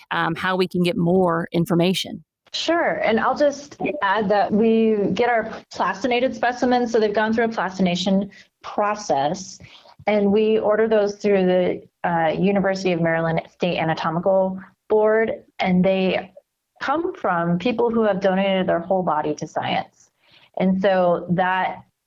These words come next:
Speaker 2: that's kind of how we are able to provide these. We also, um, have funding through our Emily Keyes, John W. Buckner Organ and Tissue Donation Awareness Fund, and that's,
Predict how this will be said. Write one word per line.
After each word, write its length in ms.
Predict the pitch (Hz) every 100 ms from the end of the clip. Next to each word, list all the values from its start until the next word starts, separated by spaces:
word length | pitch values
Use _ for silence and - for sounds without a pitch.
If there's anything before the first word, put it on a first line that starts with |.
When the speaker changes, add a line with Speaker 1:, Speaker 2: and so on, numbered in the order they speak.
| _
Speaker 2:
that's 320 | - 214 226 -
kind 240 | - 214
of 100 | 190
how 280 | 190 185 175
we 340 | 165 160 160
are 140 | 160 156
able 320 | 160 165 160
to 320 | - 170 156
provide 500 | 156 175 156 143 160
these. 340 | 190 220 226 - - - -
We 240 | 208 220 214 -
also, 680 | - 240 277 269 226 196 - _ -
um, 440 | 190 175 170 - - - _ _ -
have 180 | 262 262
funding 320 | 285 262 233
through 120 | 233
our 100 | 202
Emily 320 | 165 202 214
Keyes, 320 | 208 208 202
John 240 | 175 185 180
W. 240 | 180 175
Buckner 380 | 175 165 - 170
Organ 340 | - 175 180
and 140 | 185 180
Tissue 260 | 180 -
Donation 460 | 175 165 156 160 202
Awareness 480 | 202 214 214 214 220
Fund, 420 | 220 214 220 226 - - -
and 180 | 196 202
that's, 400 | 208 - -